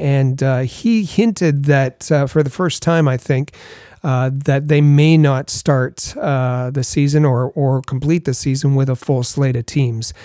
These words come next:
That that is certainly under discussion whether, uh, teams will be able to operate in this environment where, uh, A, the A H L being very g-, gate-driven, they don't have the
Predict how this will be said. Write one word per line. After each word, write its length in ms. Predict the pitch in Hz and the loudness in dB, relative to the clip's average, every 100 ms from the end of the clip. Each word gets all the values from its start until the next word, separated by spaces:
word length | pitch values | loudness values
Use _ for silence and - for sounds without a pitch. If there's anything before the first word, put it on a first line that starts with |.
| - - | -20 -10
That 220 | - 131 - | -6 -6 -2
that 240 | 139 147 | 0 2
is 260 | 135 131 127 | 0 0 -4
certainly 520 | - 160 160 143 143 | 0 0 2 0 2
under 260 | 147 147 | 2 4
discussion 680 | 147 139 - 139 - 135 131 | 2 -2 -2 -2 0 0 0
whether, 460 | 135 139 135 131 131 - - - - | 0 0 0 0 -2 -8 -20 -20 -6
uh, 220 | 139 131 127 | -4 -2 -4
teams 360 | - 143 143 | 0 0 2
will 140 | 143 139 | 0 0
be 220 | 135 135 | 2 0
able 200 | 131 135 | -2 -6
to 520 | - 139 127 127 131 | -2 0 0 -2 -4
operate 600 | - 135 135 147 123 135 | -4 -4 0 0 0 -4
in 320 | - 190 165 156 | -2 4 6 6
this 200 | 147 160 | 4 2
environment 640 | 143 139 131 131 135 - | 2 2 2 2 0 0
where, 440 | 143 131 131 131 - - - - | 0 2 0 -2 -4 -18 -20 -8
uh, 320 | 139 135 131 151 | -4 -2 -2 0
A, 140 | 156 | 2
the 180 | 151 147 | 4 4
A 120 | 147 | 2
H 140 | 143 | 2
L 140 | 160 156 | 2 2
being 220 | 151 151 | 4 2
very 220 | 143 143 | 4 2
g-, 300 | 147 156 160 | 0 -4 -6
gate-driven, 800 | 196 147 151 151 147 147 139 143 | -4 0 0 0 2 0 2 2
they 180 | 139 143 | 2 2
don't 240 | 147 151 139 | 4 4 2
have 480 | - 147 143 143 | 0 0 2 0
the 340 | 147 135 131 | 0 0 0